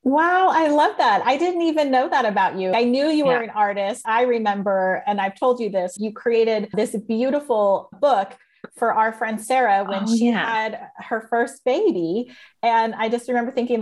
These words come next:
Speaker 1: "That is so beautiful." It looks like you bought that and you literally created it yourself.
Speaker 2: I totally forgot that I did that. Isn't that
Speaker 1: Yeah.
Speaker 2: weird? And it took me a long time, but I painted that whole book.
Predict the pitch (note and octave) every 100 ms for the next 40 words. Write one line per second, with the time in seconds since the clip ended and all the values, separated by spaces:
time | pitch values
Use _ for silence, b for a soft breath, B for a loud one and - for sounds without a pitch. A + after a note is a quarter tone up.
0 | - G4+ A#4 A4+ - - B3 B3+ C4 C4
1 | B3+ A3 A#3 C#4 G4+ G4 B3 G#3 A3 A3+
2 | B3+ B3+ C4 - A#3+ - G3 A3 - E3+
3 | E3+ G3+ G#3 G#3+ G#3 G3+ G#3+ A3 G3+ F#3+
4 | - G#3 G3 F#3 F3 - F3+ F3+ - G3
5 | D#3 A2+ - _ _ _ _ _ _ F3+
6 | G3 G3 A#3 A3 G#3 G3 F#3+ F3+ - F3+
7 | E3 E3 B3+ - - - - B3 D4 A4
8 | D4+ F#3+ F#3 A3 C#4 - G#3 G#3 F#3+ C4
9 | G#3+ F#3+ F3+ G3 F#3+ - G3 E3+ E3+ -
10 | F3+ F3+ F#3 - G#3 A3+ A#3+ G#3+ - G3+
11 | G#3 G3+ F#3+